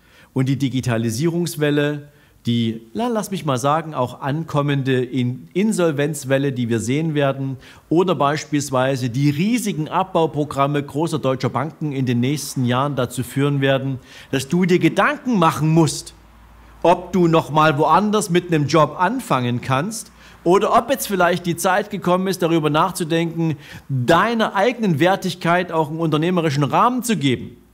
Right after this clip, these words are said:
Wenn das jetzt der Fall ist, dann darfst du dieses Video heute dafür verwenden, dich vorzubereiten auf das, was auf dich zukommt, wenn du Unternehmer werden willst, wenn du ein Startup gründen willst. Und Startup heißt nicht unbedingt Tech-Branche.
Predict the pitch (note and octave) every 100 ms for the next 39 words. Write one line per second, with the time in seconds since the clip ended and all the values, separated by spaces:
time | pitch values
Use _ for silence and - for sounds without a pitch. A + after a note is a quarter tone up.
0 | _ _ _ _ _ _ - B2+ E3+ A3
1 | A3 A3 F3 D#3 G#3+ A#3 E3 A#2+ C3+ B2+
2 | C3+ F3+ - D#3+ B2+ D#3+ G#3+ G#3+ B2 F3
3 | F#3+ C3 A#2+ D3 C#3+ C#3 C3 C#3+ C#3 A#2+
4 | C#3+ E3 F3+ E3+ E3 - - _ _ -
5 | - G#3 A3+ A3 C#3 G#2 F#2+ - - -
6 | B2 - D3 D#3+ E3 C#3+ C3+ - A#2+ -
7 | D#3 D#3 D#3 D#3 D#3 - - A2+ E3 F#3+
8 | F3+ D3+ C3+ A#2+ A2 A2+ G#2+ G2 G2 F#2
9 | G2+ G2+ G2+ - A#2 F#3 F#3 E3+ C3+ A2+
10 | G#2+ F2+ - A#2+ F#2 G2+ G2 G2 - -
11 | - - C#3+ C#3+ E3 F#3 G3 F#3+ D3 D3
12 | D3 F#3 F#3+ F3 D#3+ E3 - G#3 A3+ -
13 | B2+ A2+ G2+